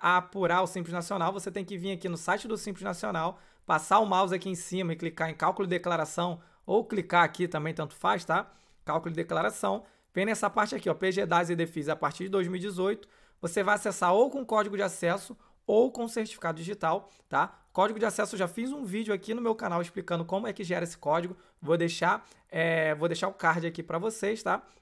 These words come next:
E eu vou fazer acesso aqui pra mostrar pra vocês com o certificado digital da empresa que eu vou fazer, tá? Aí vocês podem fazer com a, a empresa de vocês, aí vocês fazem com procuração eletrônica.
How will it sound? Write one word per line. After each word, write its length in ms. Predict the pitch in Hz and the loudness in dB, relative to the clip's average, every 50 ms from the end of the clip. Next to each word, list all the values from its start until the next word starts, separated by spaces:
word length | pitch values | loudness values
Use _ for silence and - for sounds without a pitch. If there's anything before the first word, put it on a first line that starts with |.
| _ - | _ -2
E 60 | - | -2
eu 60 | 196 | 0
vou 120 | 202 226 226 | 0 0 0
fazer 260 | - 233 202 226 220 | -2 -2 -2 0 0
acesso 420 | 220 214 - - 202 190 180 - | 0 -2 0 0 0 0 0 -2
aqui 200 | 202 175 - 190 | -6 -4 -4 -6
pra 160 | 185 - 196 | -4 -2 -2
mostrar 220 | 190 196 175 - 196 | -2 -2 -4 -4 -4
pra 100 | 208 214 | -4 -2
vocês 420 | 196 233 226 - 214 202 214 - - - - _ _ _ - | -2 -2 -2 -2 -4 -4 -4 -6 -12 -20 -20 _ _ _ -4
com 160 | - 214 208 | -2 -2 -2
o 60 | 220 | -2
certificado 580 | 220 - 226 208 208 - - 208 - 202 190 185 | -2 -2 -2 -4 -4 -8 -10 -4 -2 -2 -2 -2
digital 400 | 180 180 175 196 196 - 175 180 | -4 -6 -6 -4 -2 -2 0 0
da 80 | 175 185 | 0 -2
empresa 540 | 196 190 - 180 165 165 165 160 175 170 - _ _ _ _ - | -2 -2 -2 -2 0 0 0 -2 -4 -10 -10 _ _ _ _ -6
que 120 | - 175 | -2 0
eu 60 | 170 | 0
vou 120 | 156 165 165 | 0 0 -2
fazer, 400 | 170 - 196 196 165 139 135 120 | 0 2 2 2 2 0 -4 -2
tá? 140 | - 123 | -2 -2
Aí 60 | 131 131 | -2 -2
vocês 280 | 147 139 - 160 156 | -4 -6 -8 -8 -6
podem 240 | - 156 151 151 151 | -2 -2 -2 -2 -2
fazer 340 | 151 170 160 147 151 151 139 | 0 0 -2 0 -2 -4 -4
com 220 | - - 143 139 131 | -4 -6 -6 -4 -4
a, 80 | - - - | -4 -4 -6
a 60 | 143 | -6
empresa 340 | 143 131 - 143 147 139 147 | -6 -6 -4 -4 -4 -4 -4
de 80 | 135 | -8
vocês, 640 | 139 151 175 202 190 - - 175 165 185 208 202 160 | -6 -4 -2 -2 -2 -4 -4 0 2 2 2 2 2
aí 120 | 160 147 139 | 0 -4 -4
vocês 280 | 143 135 - 156 139 | -6 -8 -8 -8 -6
fazem 400 | - - 151 143 139 143 143 131 - _ _ _ _ | -6 -4 -2 -2 -2 -2 -6 -8 -10 _ _ _ _
com 160 | - - 170 | -8 -6 -6
procuração 560 | 170 175 170 165 - 160 160 165 160 165 165 | -2 -2 -2 0 2 2 2 2 0 0 -2
eletrônica. 640 | 170 175 185 180 - 156 156 190 220 226 220 220 | 0 0 -2 -2 -2 0 0 0 0 0 -4 -6